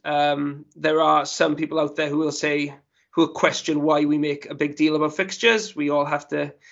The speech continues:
play the same twenty-three teams home and away every single season, but people do get excited, um, when the fixtures are released. And I think, Steve, this year more than any for quite some time. I think we can kind of see why, because there are some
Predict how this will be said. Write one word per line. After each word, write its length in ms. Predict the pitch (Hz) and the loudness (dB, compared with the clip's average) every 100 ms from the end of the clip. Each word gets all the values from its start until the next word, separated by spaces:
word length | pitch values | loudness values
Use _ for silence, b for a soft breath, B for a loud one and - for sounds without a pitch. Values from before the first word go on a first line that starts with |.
| b b - | b b -2
play 180 | 151 | 0
the 100 | 147 | 0
same 260 | 143 147 143 | -2 -2 -2
twenty-three 640 | - 147 147 147 - 147 143 | -2 -2 -2 -6 -4 -4 -2
teams 360 | - 156 175 | -2 2 2
home 240 | 160 160 151 | 2 2 2
and 80 | 151 | 2
away 220 | 151 151 | 2 2
every 180 | 143 139 | -2 -4
single 260 | 147 147 | -2 -2
season, 460 | 143 160 165 226 202 | 0 0 0 -2 -2
but 360 | 147 190 202 | 0 0 0
people 280 | - 147 151 | -8 -6 -4
do 200 | 151 156 | 2 2
get 140 | 147 147 | 2 0
excited, 580 | - 147 143 147 139 B B B B B - | 2 2 2 -2 -2 B B B B B 0
um, 400 | 143 135 139 143 | 2 4 2 0
when 240 | 160 147 147 | 2 2 0
the 40 | |
fixtures 460 | - 151 - 151 143 | -4 -4 -4 -2 0
are 240 | 143 139 | 2 0
released. 420 | 143 143 160 - | 0 0 -2 -2
And 140 | 185 190 | 2 2
I 60 | |
think, 180 | 240 233 | 2 0
Steve, 260 | - 202 185 | -2 0 4
this 320 | 233 - - | 2 2 -2
year 400 | 127 139 170 170 _ _ _ _ _ | -2 -2 -4 -8 _ _ _ _ _
more 340 | 165 180 220 202 | 4 8 8 8
than 480 | 202 190 180 - - | 4 2 0 -4 -4
any 300 | 190 185 190 | 0 2 0
for 140 | 190 | -2
quite 280 | 180 185 175 | 0 0 2
some 200 | - 165 | 0 -2
time. 280 | 175 160 143 | 2 0 0
I 100 | 151 | -4
think 300 | 151 185 - - | -4 -6 -6 -12
we 160 | 185 | -12
can 160 | 190 180 | -8 -4
kind 260 | 180 175 | 0 0
of 80 | 170 | 0
see 180 | - 175 | -4 -8
why, 460 | 165 175 175 147 143 | -2 2 4 2 -2
because 380 | 151 165 151 | -6 -6 -4
there 220 | 160 165 170 | -2 2 4
are 220 | 170 165 | 4 2
some 380 | - 165 151 | -2 -2 -2